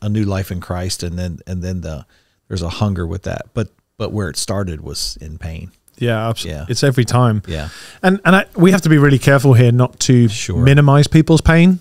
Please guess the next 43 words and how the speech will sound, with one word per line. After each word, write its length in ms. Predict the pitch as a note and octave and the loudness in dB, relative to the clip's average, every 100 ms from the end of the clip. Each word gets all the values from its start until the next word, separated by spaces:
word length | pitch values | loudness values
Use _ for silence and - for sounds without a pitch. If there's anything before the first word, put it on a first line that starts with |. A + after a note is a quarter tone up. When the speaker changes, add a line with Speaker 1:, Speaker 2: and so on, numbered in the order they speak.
| - | -2
Speaker 2:
because 500 | C#3 - C3+ A2 - - - - | -4 0 0 0 -6 -12 -18 -2
Speaker 1:
Not 200 | B2+ A#2+ | 0 2
at 100 | A2 | 2
all. 320 | A#2 B2+ F#2+ | 4 4 2
Speaker 2:
what 160 | D#3+ - | 0 2
some 180 | D#3 D3 | 0 2
people 220 | D#3 C#3 | 4 2
are 40 | |
going 200 | C3 C3 | 4 2
through 140 | - B2 | 2 0
is 80 | - | 0
super 540 | - - C#3+ C#3 B2+ | -2 4 4 4 2
legitimate 520 | A#2 G#2 A#2 - A#2 | 0 0 -2 -2 -4
and 100 | A2+ | -2
valid. 400 | G#2 G#2+ G#2+ A2 D3 | -4 -2 -2 -4 0
Speaker 1:
Not 180 | E3+ | 2
at 100 | E3+ | 4
all, 200 | E3+ E3 | 4 4
because, 440 | B2 A#2+ C3+ A#2+ - | 2 2 2 0 0
you 100 | C3 | 0
know, 260 | A#2+ A2 - | 0 -2 -4
I, 160 | A2+ - | -10 -6
I, 120 | B2 | -10
when 260 | - B2 A2+ | -6 -6 -4
I, 120 | A2+ - - - _ | -6 -12 -20 -20 _
you 120 | A#2 | -8
know, 200 | A2 G#2+ G#2+ | -4 -2 -2
on 60 | |
that 180 | G#2 G2 | -4 -4
Easter 300 | A2+ - A#2 | -4 -2 0
weekend, 460 | G#2+ A#2 A2+ G2+ F#2+ | 0 0 -2 -2 -4
I 60 | |
talked 320 | - G2+ F#2+ | -2 -2 -2
about 280 | F2+ F2+ F2 | -4 -4 -4
a, 160 | F2 - | -6 -6
um, 320 | F#2 F2 F2+ F#2 | -8 -8 -10 -8
a 60 | |
waiting 400 | F#2+ F#2+ G2 F#2+ | -6 -4 -4 -4
period 420 | F#2+ F#2+ F2+ E2 E2 | -4 -4 -4 -6 -6
too. 380 | G#2 G#2 G2+ - _ | -6 -4 -6 -10 _
You 160 | A2+ G2 | -6 -4
know, 220 | F#2+ | -2
Speaker 2:
Mm-hmm. 80 | G2 | -4